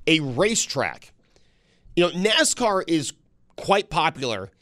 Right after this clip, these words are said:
in Western New York. And if you don't believe me, just ask the number of people who go to Watkins Glen every year and do the entire weekend in Watkins Glen. Now, I used to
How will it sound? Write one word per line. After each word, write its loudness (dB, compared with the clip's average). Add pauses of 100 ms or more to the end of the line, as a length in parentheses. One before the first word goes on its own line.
(220)
in 4
Western -2
New -2
York. 0
And 4
if 0
you 0
don't 2
believe -2
me, -4
just -2
ask 0
the -6
number 0
of -2
people -2
who -2
go 2
to 2
Watkins -2
Glen 0
every -4
year -12 (1300)
and 4
do 2
the 2
entire 0
weekend -2
in 0
Watkins -2
Glen. -4 (1000)
Now, 4
I 4
used 2
to -2